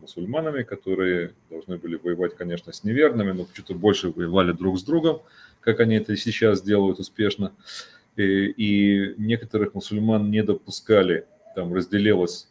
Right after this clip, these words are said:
э, на тех мусульман, которые жили в Сау-, на, на Аравийском полуострове,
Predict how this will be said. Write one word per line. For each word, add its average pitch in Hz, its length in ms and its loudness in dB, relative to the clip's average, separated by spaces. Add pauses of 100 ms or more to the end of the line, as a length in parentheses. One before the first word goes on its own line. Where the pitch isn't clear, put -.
(300)
э, 85 500 -12 (140)
на 87 240 -2
тех 90 200 -8
мусульман, 92 320 -10
которые 87 400 -4
жили 87 200 -4
в - 60 -10
Сау-, 92 420 -2
на, 87 600 -6
на 90 160 -4
Аравийском 92 440 -2
полуострове, 135 800 2